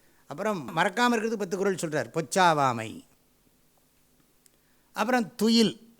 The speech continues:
துயில்னா தூங்கிடுறது. வம்பே இல்ல. பொங்கல் சாப்பிட்டாச்சு, படுத்தாச்சு, எழுந்தாச்சு, தயிரிஞ்சாதம், அப்புறம் படுத்தாச்சு.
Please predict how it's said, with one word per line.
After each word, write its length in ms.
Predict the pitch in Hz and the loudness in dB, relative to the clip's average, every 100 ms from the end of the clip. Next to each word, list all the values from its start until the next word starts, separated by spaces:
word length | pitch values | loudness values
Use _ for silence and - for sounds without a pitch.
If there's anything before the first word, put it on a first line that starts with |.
| _ - | _ 2
துயில்னா 360 | 226 214 220 269 | 4 6 4 2
தூங்கிடுறது. 480 | 240 254 240 185 127 - _ _ _ 127 | 0 2 4 2 0 -12 _ _ _ 0
வம்பே 320 | 180 196 226 | 2 6 6
இல்ல. 240 | 190 160 - _ - | 6 0 -6 _ -8
பொங்கல் 380 | 160 202 208 156 | -6 -2 -2 0
சாப்பிட்டாச்சு, 500 | 170 185 160 180 147 202 | 0 0 0 -2 -2 -6
படுத்தாச்சு, 540 | 151 135 170 - - - _ _ - - _ _ - _ - | -6 0 0 0 -8 -20 _ _ -20 -20 _ _ -20 _ -8
எழுந்தாச்சு, 580 | 160 214 214 190 175 233 | -2 -2 0 0 0 -6
தயிரிஞ்சாதம், 540 | 190 190 185 165 131 - _ _ _ _ _ _ - - - - - - - - - _ _ - _ _ _ | -4 -4 0 0 0 -2 _ _ _ _ _ _ -20 -20 -20 -20 -20 -20 -20 -20 -20 _ _ -20 _ _ _
அப்புறம் 280 | - 247 247 | -4 -2 0
படுத்தாச்சு. 540 | 220 196 214 135 - | -2 0 0 0 -2